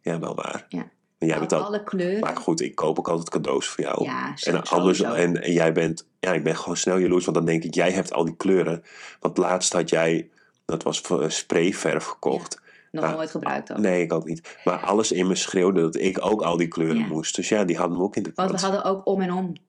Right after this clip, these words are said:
Speaker 1: Ja.
Speaker 2: En we hebben ook, we konden ook eerst gewoon één potje testen of het mooi werd.
Speaker 1: Nee,
Speaker 2: Nee, we
Speaker 1: dit
Speaker 2: willen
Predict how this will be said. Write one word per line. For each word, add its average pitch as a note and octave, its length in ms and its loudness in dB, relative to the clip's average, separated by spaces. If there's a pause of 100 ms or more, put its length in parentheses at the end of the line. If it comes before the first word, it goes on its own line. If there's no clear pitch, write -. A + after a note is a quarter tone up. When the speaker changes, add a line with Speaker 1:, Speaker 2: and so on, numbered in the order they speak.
(100)
Speaker 1:
Ja. - 180 -2
Speaker 2:
En F3+ 60 0
we F3+ 60 0
hebben F3+ 360 -2
ook, F#3 120 -2
we G3 60 0
konden F#3+ 280 -2
ook F#3 100 -2
eerst F3+ 200 -2
gewoon F#3+ 160 -4
één F#3+ 200 -6
potje F#3 300 -6
testen E3+ 360 -2
of D#3+ 80 -6
het F3 140 -6
mooi F3+ 240 -2
werd. F3+ 180 0
Speaker 1:
Nee, F3 140 0
Speaker 2:
Nee, F#3+ 120 -4 (160)
we - 80 -8
Speaker 1:
dit E3+ 100 2
Speaker 2:
willen - 40 0